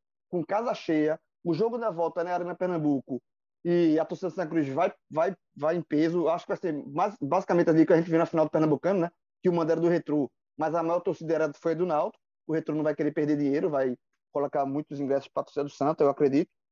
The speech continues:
Então, acho que em termos de torcida, de, de pressão de, de campo, vai, é, isso vai tá, esse mando de campo, acho que vai ser dois mandos pro Santa de campo, né?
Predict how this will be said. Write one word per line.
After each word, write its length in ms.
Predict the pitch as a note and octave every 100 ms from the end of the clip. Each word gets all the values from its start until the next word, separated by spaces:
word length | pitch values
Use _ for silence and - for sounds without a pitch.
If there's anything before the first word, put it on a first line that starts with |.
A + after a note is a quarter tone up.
| _ _
Então, 140 | G#3+
acho 160 | C4 C#4
que 220 | D4+ B3 _ _ -
em 140 | F#3
termos 320 | F#3+ B3+ B3
de 100 | A3+
torcida, 520 | C4 C#4+ G3 - G#3 G3
de, 180 | G#3
de 140 | F3 F3
pressão 360 | G#3+ G3+ G#3
de, 160 | F#3+ F#3+
de 140 | D#3+ D#3
campo, 400 | F3+ F#3 A#3 D4
vai, 140 | A3 -
é, 220 | E3 - -
isso 280 | F#3+ C#4
vai 120 | E4+ C#4
tá, 260 | G3+ A#3 - _ _
esse 80 | E3
mando 240 | G#3+ A#3
de 100 | B3
campo, 440 | - G3+ B3+ C#4+
acho 160 | A#3 A3+
que 80 | B3
vai 100 | A3+
ser 160 | A3 G#3
dois 300 | E3 C4+ B3+
mandos 320 | G3+ A#3+ C#4
pro 120 | -
Santa 360 | D#4 D3 B2 - _ _ _ _
de 120 | - E3
campo, 320 | B2+ A#2
né? 80 | -